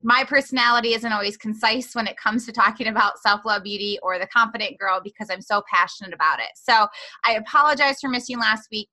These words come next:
but I promise I'm gonna make it up this week because we brought on a guest this week. Yep, I'm not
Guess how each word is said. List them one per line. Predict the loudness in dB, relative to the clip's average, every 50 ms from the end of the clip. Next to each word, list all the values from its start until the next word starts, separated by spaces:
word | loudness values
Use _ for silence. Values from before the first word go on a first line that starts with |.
| _ 2
but | 2 4 4
I | 2 0 -2 _ _
promise | -2 -2 0 0 -2 -4 -6
I'm | -4
gonna | -2 -2 -2
make | -2 -2 -2 -2
it | -2 -2
up | -2 -2 _ -6
this | -8 -8 -8 -10
week | -12 -12 -12 -12
because | -16 -8 -6 -4 -6 -6 -8 _ -20 -20 -20 _ -10
we | -6 -4 -2 -2 2
brought | 2 4 4 4
on | 4 2 2
a | 0 0
guest | 0 0 -2 -2 -4 -6
this | -8 -8 -8 -10 -8
week. | -8 -8 -8 -8 _ _
Yep, | 0 0 0 0 -2 -4
I'm | -2 0
not | 0 0 0